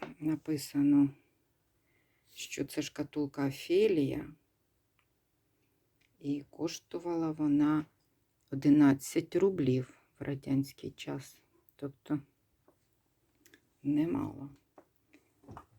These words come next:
Тому тепер там у мене теж скарби мої.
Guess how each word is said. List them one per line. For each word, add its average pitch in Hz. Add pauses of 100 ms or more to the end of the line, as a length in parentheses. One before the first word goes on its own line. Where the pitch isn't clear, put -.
(140)
Тому -
тепер 160
там 143
у 143
мене 143
теж - (1500)
скарби -
мої. -